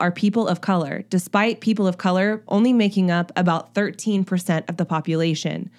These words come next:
But the Columbia Journalism Review created a tool that calculates the number of stories your disappearance would net based on demographics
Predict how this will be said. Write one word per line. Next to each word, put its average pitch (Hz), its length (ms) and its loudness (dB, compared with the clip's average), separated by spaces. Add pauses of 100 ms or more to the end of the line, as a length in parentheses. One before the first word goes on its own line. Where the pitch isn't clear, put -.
(340)
But 196 140 0
the 214 60 2
Columbia 233 460 2
Journalism 202 640 2
Review 165 540 2
created 220 480 2
a 196 40 0
tool 185 360 0
that 170 160 -2
calculates 202 580 0
the 190 140 0
number 185 280 2
of 180 120 0
stories 175 560 0 (320)
your 196 220 4
disappearance 196 800 0
would 180 220 2
net 190 440 2
based 185 280 2
on 175 140 2
demographics 180 840 0